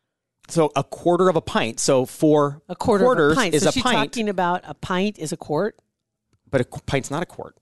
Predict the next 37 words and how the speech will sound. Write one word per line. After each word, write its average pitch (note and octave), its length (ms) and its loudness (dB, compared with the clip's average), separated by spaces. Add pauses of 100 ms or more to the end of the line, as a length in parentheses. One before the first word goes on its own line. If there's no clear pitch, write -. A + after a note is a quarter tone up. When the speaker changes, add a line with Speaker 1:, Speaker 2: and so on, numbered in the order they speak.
Speaker 1:
A - 40 -20
quart's - 260 -4
a - 40 -14
quart. - 240 -14 (220)
Speaker 2:
A - 60 -16
quart, G3+ 400 -4
a - 60 -18
pint G#3+ 280 -2
is C#3 80 -6
eight D#3 180 -6
shots. - 480 -14 (400)
Speaker 1:
Right. B2+ 220 -4 (220)
Which E3 180 -2
still, G#3+ 300 2
like, C#3+ 240 -2
a - 20 0
pint, - 360 0 (220)
like, - 100 0
a - 140 0
pint's F4+ 240 0
not, A3+ 120 0
e-, B3 260 2
even E4 140 4
if C#4+ 80 2
she C#4 80 2
said B3+ 160 2
an A3 100 2
entire A3+ 380 2
pint, C4+ 320 2
like, E3 100 2 (140)
okay, A#3+ 200 4
well, G3 240 4
I F#3 100 2
mean, F#3 260 -4 (160)
you F#3+ 160 0
have A3 160 4
a, D3+ 80 4